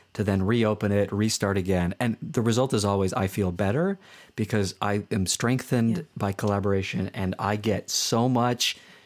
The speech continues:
Speaker 1: joy and great work out of it. That doesn't make it any easier.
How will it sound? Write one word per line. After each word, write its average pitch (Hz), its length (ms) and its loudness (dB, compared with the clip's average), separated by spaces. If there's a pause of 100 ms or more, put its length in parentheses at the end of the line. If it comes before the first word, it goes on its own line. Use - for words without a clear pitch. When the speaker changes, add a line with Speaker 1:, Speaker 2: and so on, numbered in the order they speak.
Speaker 1:
joy 107 540 2
and 95 220 -2
great 110 240 2
work 104 260 2
out 87 160 -2
of 87 80 -2
it. 85 180 -6 (640)
That 117 100 0
doesn't 147 220 2
make 131 180 2
it 113 60 2
any 101 160 4
easier. 92 440 -2